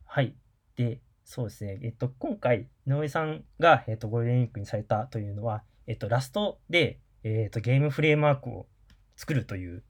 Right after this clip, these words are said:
すごい骨太なプロジェクトをされておりました。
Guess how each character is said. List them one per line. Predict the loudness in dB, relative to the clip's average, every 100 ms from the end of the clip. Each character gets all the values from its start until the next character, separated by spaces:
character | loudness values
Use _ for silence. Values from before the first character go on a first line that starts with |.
| _ _ -14
す | -4
ご | -4
い | -4 -8
骨 | -2 2 2
太 | 2 0
な | 0 -2 -8 _ _ -4
プ |
ロ | -4
ジ |
ェ | -4
ク | -6
ト | -8
を | -8 -8 -8 -8 -12 _
さ | -4
れ | -4
て | -4
お |
り | -8
ま | -8
し | -6
た。 | -8